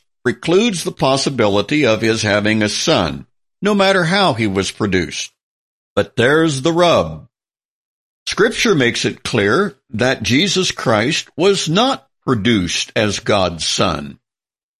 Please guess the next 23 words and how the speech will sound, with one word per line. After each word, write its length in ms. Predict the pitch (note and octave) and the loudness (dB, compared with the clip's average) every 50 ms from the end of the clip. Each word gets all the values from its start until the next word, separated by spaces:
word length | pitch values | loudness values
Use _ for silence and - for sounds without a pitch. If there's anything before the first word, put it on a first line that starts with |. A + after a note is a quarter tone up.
| _ - | _ -4
He 220 | A#2+ B2 B2 A#2+ G#2+ | -2 0 0 0 0
had 520 | G2+ B2+ D3 E3+ F#3 F#3 F#3 F#3+ F3 D3+ | 0 0 2 2 2 2 0 0 -2 -6
from 320 | - - A#2 A2 G#2 G2+ - | -4 -2 0 0 0 0 -2
eternity 1120 | - A#2 G2+ G2 - - - C#3 C#3 C#3 C3+ C3+ C3 C3 - C3+ B2+ B2+ B2+ B2 - _ _ E2+ | -2 -2 -2 -2 -4 -4 -2 0 2 2 2 2 0 0 0 0 0 0 0 -2 -4 _ _ -2
been 560 | E2+ G#2+ A#2 B2 A#2 A2 G2+ F#2+ F#2 - - - | 0 2 2 4 2 2 0 0 -2 -4 -4 -6
God's 420 | F2 G2 F#2+ F2+ F2 E2+ E2+ D2+ - | -2 -2 0 0 0 -2 -2 -4 -6
Son. 560 | - - - G#2 E2+ D#2 D2 D2 C#2 - _ _ _ _ _ _ _ _ _ _ _ _ _ _ _ _ _ _ - | -4 -2 -2 -2 -2 -2 -6 -10 -14 -18 _ _ _ _ _ _ _ _ _ _ _ _ _ _ _ _ _ _ -6
In 180 | - C#3 C3+ B2 | -2 0 2 2
his 340 | A#2+ B2 A#2+ G#2 F#2 - A2 | 2 2 2 2 0 0 0
humanity, 920 | A2 A2+ G#2+ B2+ F#3 A#3+ A#3 D#3+ A#2 - - G#2+ A#2+ E3+ G#3 F#3 E3 - | 2 2 2 2 2 2 2 0 0 0 0 0 0 0 0 -4 -10 -6
he 140 | - B2+ A#2+ | -2 -2 0
was 180 | G#2+ G#2+ G#2+ - | 0 0 -2 -4
produced 640 | - - G2+ G2 F2 A#2 B2 C3 B2 - - - F#2 | -4 -6 -6 -2 0 0 0 0 0 -2 -6 -4 -2
by 160 | B2+ C#3+ D#3 | 0 0 2
Mary, 540 | D3+ D#3 F#3 G#3 F3+ B2 G2 D#2+ C#2+ C#2+ - _ _ _ _ _ _ _ _ _ - | 2 2 2 2 2 2 0 0 -2 -6 -12 _ _ _ _ _ _ _ _ _ -4
from 200 | - B2 A#2 A2 | -2 0 2 2
a 60 | A2 | 0
divinely 840 | G2 E2+ G#2 G2 F#2 D#2+ A2 B2 D#3+ F#3 G3+ G3+ G3 G3 G3+ G3 - - | 0 0 0 -2 0 0 0 0 2 2 2 2 2 2 0 0 0 -2
implanted 760 | A#2+ G#2 G2+ F#2+ _ - - C3+ D#3 E3 D3+ D#3 D3 A#2+ - - - | -2 -2 -2 -4 _ -4 -2 -2 0 0 0 -2 -4 -4 -8 -4 0
egg 520 | C3+ B2 B2+ C3 C3+ C3+ C3 A2+ - - - | 2 4 4 4 4 2 0 -2 -8 -4 -2
of 320 | G#2 G2 E2 F2+ E2 D#2 | -2 -2 -2 -4 -10 -4
God-created 1040 | D2+ G#2 A2+ C3+ D3 C#3+ C3 - - - C#3+ C3+ B2+ A2+ A#2 A#2 A#2 A2+ A#2 G2 G2+ | 0 0 2 2 0 -2 -4 -8 -4 -2 0 2 2 2 2 2 2 0 0 -2 -2
humanity, 840 | - A2 A2 G#2+ G2+ G2+ G2 F#2 E2+ - - - C#2+ C2+ - - | -2 0 0 2 2 2 0 0 -2 -4 -8 -8 -12 -12 -12 -14